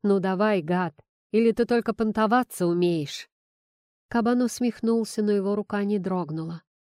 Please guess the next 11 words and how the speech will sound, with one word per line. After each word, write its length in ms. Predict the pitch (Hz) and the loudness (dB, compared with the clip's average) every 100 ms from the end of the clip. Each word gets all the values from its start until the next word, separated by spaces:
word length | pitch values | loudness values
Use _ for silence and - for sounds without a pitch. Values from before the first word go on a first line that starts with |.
| _ _ _ _ _ _ | _ _ _ _ _ _
«Люблю 480 | - 220 247 208 185 | 2 4 4 2 0
смотреть, 640 | 147 165 170 151 170 160 | 0 -2 -2 -2 -2 -2
как 200 | - 165 | -2 -4
в 120 | 151 147 | -4 -2
глазенках 680 | 170 175 156 175 151 180 | 0 0 0 -2 0 -2
жертвы 540 | 156 147 226 226 - 165 | -2 -2 -2 -4 -6 -4
бегает 480 | 147 170 160 160 - | -2 -2 -2 -4 -6
страх. 560 | - 165 131 - - _ _ _ _ _ - | -10 -6 -6 -8 -18 _ _ _ _ _ 0
А 120 | 190 | 0
потом 500 | 165 165 190 185 185 | 0 0 0 2 0
хоп, 340 | - 349 359 | 4 4 4